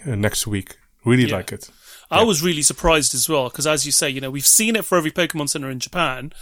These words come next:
Speaker 1: Yeah.
Speaker 2: but we've had Pokemon Centers pop up, like, in Singapore and in
Speaker 1: Yeah.
Speaker 2: other places in Asia, and we've not seen a promo card specifically for the launch of that. I was really disappointed when we got the Pokemon Center pop up in London and we didn't get a promo card,
Speaker 1: <laughs> Yeah.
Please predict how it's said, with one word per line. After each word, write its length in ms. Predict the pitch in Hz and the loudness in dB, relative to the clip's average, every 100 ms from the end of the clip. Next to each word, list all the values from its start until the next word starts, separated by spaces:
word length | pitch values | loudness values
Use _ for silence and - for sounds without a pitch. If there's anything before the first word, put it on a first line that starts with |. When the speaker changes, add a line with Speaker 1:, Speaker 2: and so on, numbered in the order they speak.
| - - - - | -18 -20 -20 -10
Speaker 1:
Yeah. 100 | 123 | 0
Speaker 2:
but 560 | 156 143 - - 196 147 | 2 2 0 -10 -8 -4
we've 160 | 151 | -2
had 180 | 185 175 | 0 -2
Pokemon 460 | - 185 165 156 143 | -2 -2 -2 -2 -2
Centers 240 | 160 135 | -2 -6
pop 220 | - 143 | -6 -6
up, 160 | 139 135 | -6 -6
like, 200 | 127 123 | -8 -6
in 60 | 123 | -2
Singapore 840 | - 135 117 - 185 180 175 170 - - - - - - | 0 -2 -8 0 4 4 4 0 -4 -18 -18 -20 -20 -12
and 140 | 135 131 | -8 -4
in 40 | |
Speaker 1:
Yeah. 60 | 139 | -4
Speaker 2:
other 120 | 151 | -4
places 420 | - 156 151 143 | -2 -2 0 -2
in 80 | 151 | 0
Asia, 600 | 151 156 139 151 147 151 - | 2 0 0 0 2 0 -2
and 160 | 135 | -6
we've 160 | 139 131 | -6 -4
not 280 | 156 170 - | 2 2 2
seen 300 | - 151 143 | 0 0 -4
a 60 | |
promo 420 | 131 156 151 131 127 | -4 -4 -4 -6 -8
card 300 | - 127 120 | -10 -8 -6
specifically 760 | - - - - 151 135 123 - - - - _ | -4 -2 -2 -4 -14 -14 -16 -16 -18 -18 -20 _
for 300 | - 165 165 | -6 0 2
the 60 | 143 | 0
launch 320 | 131 131 - | -2 -6 -8
of 80 | 131 | -6
that. 180 | 131 | -4
I 40 | 151 | 0
was 180 | 170 151 | 2 0
really 160 | 147 | -2
disappointed 500 | 135 139 - 147 135 | -2 -2 -2 -6 -6
when 140 | 127 131 | -6 -8
we 80 | 131 | -8
got 100 | 131 | -10
the 60 | |
Pokemon 400 | - 143 - 135 123 | -10 -10 -10 -4 -4
Center 200 | 147 127 | -4 -10
pop 260 | - 143 | -12 -10
up 160 | 135 - | -10 -10
in 120 | 131 | -10
London 280 | 139 135 123 | -10 -10 -12
and 100 | 117 | -14
we 80 | 117 | -12
didn't 160 | 123 | -14
get 100 | 131 | -14
a 20 | |
promo 360 | 127 143 123 117 | -16 -16 -12 -12
card, 300 | - 123 120 - | -12 -12 -14 -14
Speaker 1:
<laughs> 240 | 101 | -14
Yeah. 80 | - | -10